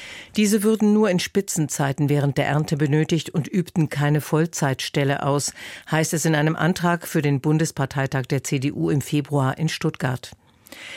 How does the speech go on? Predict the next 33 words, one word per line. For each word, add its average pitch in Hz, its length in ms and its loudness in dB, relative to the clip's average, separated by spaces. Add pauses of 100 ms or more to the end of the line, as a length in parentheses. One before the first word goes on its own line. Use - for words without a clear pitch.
(260)
Zudem 208 360 4
kämen 196 360 4
die 170 100 0
Saisonkräfte 156 760 2
aus 135 80 -2
dem - 180 -4
Ausland, 170 560 2 (380)
wo 180 220 4
ein 165 260 2
Entgelt 156 500 0
unter 214 240 4
dem 180 160 4
Mindestlohn 180 640 2
auch 151 160 0
noch 147 180 0
deutlich 151 500 0
über 156 200 2
den 147 160 2
dortigen 139 420 0
Standards 131 560 -2
liege. 139 380 -2 (840)
Der 156 80 0
Bauernverband 151 640 2
fordert 160 380 2
schon 160 160 2
länger 165 340 4
eine 139 180 0
Begrenzung 165 720 2
des 160 200 0
Mindestlohns 170 720 2
für 156 280 0
Saisonarbeitskräfte 147 1400 0
von 143 300 -2